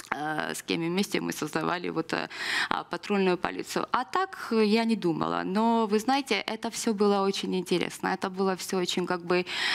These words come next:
а, это было огромное приключение. Ё-, я вам скажу, честно, я вам скажу, что, а, мы вот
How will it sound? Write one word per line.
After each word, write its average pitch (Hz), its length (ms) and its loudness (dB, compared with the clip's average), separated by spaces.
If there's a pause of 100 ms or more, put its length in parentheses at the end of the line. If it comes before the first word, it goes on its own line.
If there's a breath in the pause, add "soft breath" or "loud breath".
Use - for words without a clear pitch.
(120)
а, - 260 0
это 208 160 -6
было 202 300 2
огромное 190 500 2
приключение. 175 800 0
Ё-, 208 240 2
я 196 220 2
вам 208 160 2
скажу, 214 400 0
честно, - 460 2
я 87 180 2
вам 85 140 -4
скажу, 196 380 -4
что, 180 500 2 (420 loud breath)
а, 104 720 0
мы 220 440 6
вот 190 360 0